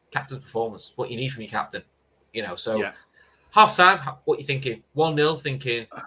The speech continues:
Speaker 1: "Great, we're one nil up," but, you know, fuck me, they've had some chances as well, you know.
Speaker 2: Yeah, it was like, all I was thinking to myself was just, "Just get one. Just get one." And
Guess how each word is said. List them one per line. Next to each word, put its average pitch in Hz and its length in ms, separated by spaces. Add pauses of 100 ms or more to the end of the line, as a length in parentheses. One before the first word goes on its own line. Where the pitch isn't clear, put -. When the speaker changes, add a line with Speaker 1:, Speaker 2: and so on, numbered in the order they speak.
(800)
Speaker 1:
"Great, 175 200
we're 156 100
one 147 120
nil 135 160
up," 143 220
but, 120 200
you 123 60
know, 98 160 (240)
fuck - 220
me, 113 100
they've 110 160
had 104 100
some - 120
chances 101 400
as 98 100
well, 110 140
you 98 80
know. 95 100 (800)
Speaker 2:
Yeah, 175 500
it 185 100
was 190 220
like, 175 300 (600)
all 233 200
I 247 40
was 226 160
thinking 220 240
to 190 60
myself 131 320
was 120 140
just, 123 160 (580)
"Just - 280
get 165 200
one. 110 320 (320)
Just - 260
get 214 220
one." 131 420 (380)
And 127 640